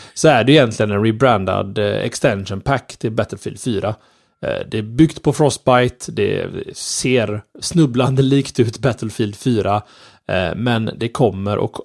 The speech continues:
kommer att kosta som ett fullspel. Det är alltså sexhundra kronor, eh, för att få tillgång till det här spelet. Ehm, det, det, det är, det är skitkul. Det är ett fantastiskt roligt spel, och som gammal Counter-Strike-spelare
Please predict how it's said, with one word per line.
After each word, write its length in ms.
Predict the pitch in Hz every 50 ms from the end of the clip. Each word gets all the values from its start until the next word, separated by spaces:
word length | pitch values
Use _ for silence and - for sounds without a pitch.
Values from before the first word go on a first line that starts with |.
| - -
kommer 180 | - 135 120 120
att 60 | -
kosta 180 | 139 117 -
som 80 | - 120
ett 100 | 110 -
fullspel. 540 | - - 143 120 - - - 151 139 104 -
Det 60 | -
är 20 |
alltså 340 | 101 - - 101 95 - -
sexhundra 560 | - - - - - - 139 120 113 113 110
kronor, 500 | - - 131 123 113 107 104 117 120 107 - _ _ _ _ _ _ _ _ _
eh, 120 | - 95 - -
för 260 | - - - 104 98
att 200 | 90 92 - -
få 200 | - - 92 90
tillgång 460 | - - 110 95 92 - 90 92 98
till 120 | 107 - 98
det 60 | 98
här 120 | 98 98
spelet. 520 | 98 - - 107 - - - 110 - - - - - - - _
Ehm, 360 | - - - - - - - 120 - - - - _ -
det, 120 | - 117
det, 160 | - - 139 - -
det 160 | 135 135 131
är, 460 | 120 147 147 135 - - - - 139 120 - - - - -
det 80 | -
är 40 | 120
skitkul. 580 | - - 190 185 - - - 233 202 120 98 - - _ _ _ _
Det 60 | - 107
är 120 | 104 -
ett 80 | - -
fantastiskt 580 | - 143 139 - - 151 165 - - 123 117
roligt 300 | 131 131 123 110 107 104 -
spel, 380 | - - 160 160 139 104 104
och 60 | 104
som 140 | 101 110 104
gammal 220 | 110 104 104 101 107
Counter-Strike-spelare 1080 | - 131 104 95 98 - 90 - - 101 98 - - - 104 95 95 98 113 123 120